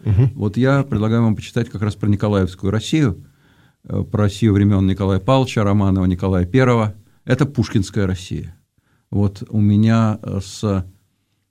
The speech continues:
Speaker 2: при всей разнице в их, так сказать, там, внешности, в
Speaker 1: Мгм.
Speaker 2: воспитании, э, в, м, во многих ещё каких-то чертах,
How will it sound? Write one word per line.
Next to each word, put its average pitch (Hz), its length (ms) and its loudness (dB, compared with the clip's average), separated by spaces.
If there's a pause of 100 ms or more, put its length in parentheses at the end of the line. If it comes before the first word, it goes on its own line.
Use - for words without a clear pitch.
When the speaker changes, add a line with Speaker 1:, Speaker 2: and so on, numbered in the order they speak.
(400)
Speaker 2:
при 110 140 2
всей 123 320 4
разнице 101 540 0
в 90 180 -2
их, 90 160 -6 (100)
так - 140 -20
сказать, 95 380 -6
там, 92 340 -2 (280)
внешности, 113 880 2
в 95 60 2
Speaker 1:
Мгм. 98 80 -2
Speaker 2:
воспитании, 101 1000 2 (340)
э, 101 140 -10
в, 90 600 -2 (400)
м, 87 840 -2
во 101 100 0
многих 98 480 0
ещё 90 400 -4
каких-то 92 640 -4
чертах, 135 600 -2